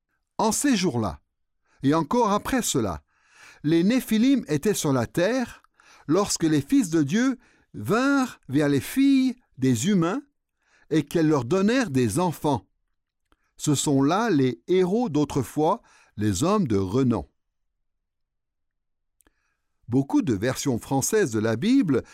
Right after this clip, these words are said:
traduisent l'hébreu Néphilim par le terme « géant » en accord avec la Septante. Malheureusement, le mot « géant » ne rend pas compte de toutes les connotations du terme hébreu.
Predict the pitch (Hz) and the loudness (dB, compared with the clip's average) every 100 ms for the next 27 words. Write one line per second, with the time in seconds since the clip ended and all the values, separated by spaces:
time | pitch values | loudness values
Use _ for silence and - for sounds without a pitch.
0 | - - 185 165 160 185 135 175 151 147 | -20 -8 -4 -4 -2 -2 0 -2 0 0
1 | 170 98 104 131 - 139 233 269 233 - | 0 0 0 -2 0 0 2 2 0 -2
2 | - - 160 143 143 - 233 214 143 101 | -14 -6 -2 0 0 0 0 0 -4 -4
3 | 90 165 151 110 185 - _ _ _ _ | 0 2 2 0 -2 -8 _ _ _ _
4 | 123 131 117 214 180 139 165 160 160 175 | -4 -2 -2 -2 0 -2 0 -2 -2 -2
5 | - 147 87 - - _ _ _ _ _ | -2 -2 -4 -8 -20 _ _ _ _ _
6 | _ _ _ _ _ _ _ _ _ _ | _ _ _ _ _ _ _ _ _ _
7 | _ _ _ _ _ _ _ _ - 160 | _ _ _ _ _ _ _ _ -4 0
8 | 247 196 156 185 285 185 143 147 143 117 | 2 2 0 2 0 2 2 2 2 2
9 | 101 160 160 202 285 - _ - 135 165 | 2 2 2 0 -4 -8 _ -6 0 0
10 | 175 151 165 - 269 269 - _ - 147 | 0 -2 -4 0 0 0 -4 _ -2 -2
11 | - 311 247 147 - 262 240 196 156 - | 0 -2 0 -4 -2 -2 0 0 -2 -2
12 | 247 196 127 - 202 165 143 117 113 98 | -2 0 0 0 -2 0 0 0 -2 -2